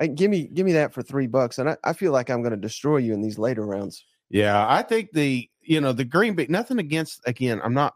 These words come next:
Speaker 2: bashing that community.
Speaker 1: Mm-hmm.
Speaker 2: If you wanna eat your green beans, you eat 'em. But, you know, the stuffing is like, and, and not the, not the expensive. You ever been to, like, a real fancy place and they get a little too fancy with the stuffing?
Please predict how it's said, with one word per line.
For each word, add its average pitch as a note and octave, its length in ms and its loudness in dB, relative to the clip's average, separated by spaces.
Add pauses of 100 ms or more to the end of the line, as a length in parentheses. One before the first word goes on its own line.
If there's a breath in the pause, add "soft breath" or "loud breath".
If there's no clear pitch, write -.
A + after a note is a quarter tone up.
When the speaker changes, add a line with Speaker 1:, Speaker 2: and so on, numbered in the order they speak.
Speaker 2:
bashing A#2+ 560 -2
that G#2+ 260 0
community. E2+ 580 -4 (200)
Speaker 1:
Mm-hmm. A2 260 -2
Speaker 2:
If - 120 -6
you A2+ 140 0
wanna A#2+ 300 2
eat C3 220 -2
your B2+ 140 -4
green A2 300 0
beans, G#2 400 -2
you G#2 180 -4
eat F#2 280 -16
'em. E2+ 180 -6 (420)
But, A2 440 2 (140)
you B2+ 140 2
know, A2 140 0
the A2 140 -2
stuffing C#3+ 920 -2
is G2 200 -4
like, G2 300 -2 (720)
and, F#3+ 160 2
and G#3+ 120 4
not C#4+ 220 2
the, G#3+ 200 0
not G3 240 2
the A#3 100 -2
expensive. E3+ 520 -4
You C#3 140 2
ever F#3+ 80 0
been F#3 200 2
to, F#3+ 140 2
like, D#3 200 2
a A#2+ 60 0
real B2+ 200 2
fancy C3+ 380 -2
place C3+ 420 0
and A2 100 -2
they A2 80 2
get A2+ 240 0 (220)
a A#2 40 -2
little A#2 180 2
too A#2 200 -2
fancy A#2 400 -2
with A2+ 120 -6
the A2+ 80 -6
stuffing? A2+ 560 -2